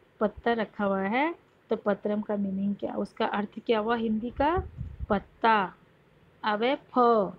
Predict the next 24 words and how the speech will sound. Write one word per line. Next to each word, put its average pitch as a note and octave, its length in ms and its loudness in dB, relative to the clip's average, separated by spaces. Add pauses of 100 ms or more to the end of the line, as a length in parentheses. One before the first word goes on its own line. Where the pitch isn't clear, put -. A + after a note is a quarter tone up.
(380)
फ - 60 -8
का A#3 560 2 (220)
फलम। A3 460 2 (760)
क्या G#3+ 180 2
है? D4 260 2 (320)
फलम। A3 440 2 (460)
फलम, A3+ 420 2 (680)
फलम। A3 380 2 (220)
यहाँ F#3+ 240 -2
पर A#3 80 0
कि-, - 200 -4 (120)
क्या G#3+ 160 6
रखे A3 320 4
गए A3+ 200 4
हैं? E4 260 8
फल। G#3+ 520 6 (640)
तो A#3+ 80 6
फलम G#3+ 420 8
का C4 380 6 (580)
क्या A#3 160 6
अर्थ A#3 320 6
है? D#4 280 8 (340)
फल। G#3 340 6 (580)
फलम, G#3+ 460 6